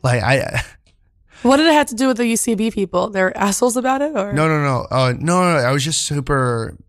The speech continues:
Speaker 1: nervous, and this is why I
Speaker 2: Oh,
Speaker 1: got so,
Speaker 2: got
Speaker 1: like, I
Speaker 2: blackout.
Speaker 1: guess I
Speaker 2: To, like, calm your
Speaker 1: I used to,
Speaker 2: nerves.
Speaker 1: I used to get, I used to,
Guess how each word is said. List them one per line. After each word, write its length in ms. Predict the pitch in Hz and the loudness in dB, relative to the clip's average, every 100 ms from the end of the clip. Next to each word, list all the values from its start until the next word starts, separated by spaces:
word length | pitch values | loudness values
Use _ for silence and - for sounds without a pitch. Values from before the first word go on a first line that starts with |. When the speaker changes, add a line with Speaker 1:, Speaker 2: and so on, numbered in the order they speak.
| _ | _
Speaker 1:
nervous, 460 | 127 123 127 117 110 | -4 -2 0 -2 -4
and 80 | 120 | -4
this 160 | 113 | -2
is 60 | 123 | 2
why 300 | 208 196 185 | 4 4 4
I 20 | 180 | 2
Speaker 2:
Oh, 60 | 180 | 0
Speaker 1:
got 80 | 175 | -2
so, 400 | - 110 117 113 | -4 -4 -2 -2
Speaker 2:
got 160 | 185 | 0
Speaker 1:
like, 160 | 180 147 | 0 0
I 40 | |
Speaker 2:
blackout. 160 | 139 143 | 0 0
Speaker 1:
guess 180 | 160 165 | -2 -2
I 80 | |
Speaker 2:
To, 140 | 139 254 | 0 2
like, 160 | 233 | 2
calm 200 | - 226 | 2 2
your 80 | 226 | 4
Speaker 1:
I 160 | 208 190 | 2 2
used 140 | 190 | 2
to, 60 | 185 | 0
Speaker 2:
nerves. 120 | 233 | -2
Speaker 1:
I 40 | 202 | -2
used 180 | 226 | -4
to 80 | - | -8
get, 140 | 233 190 _ _ | -8 -10 _ _
I 100 | - | -10
used 180 | 214 226 | -8 -8
to, 100 | 180 | -12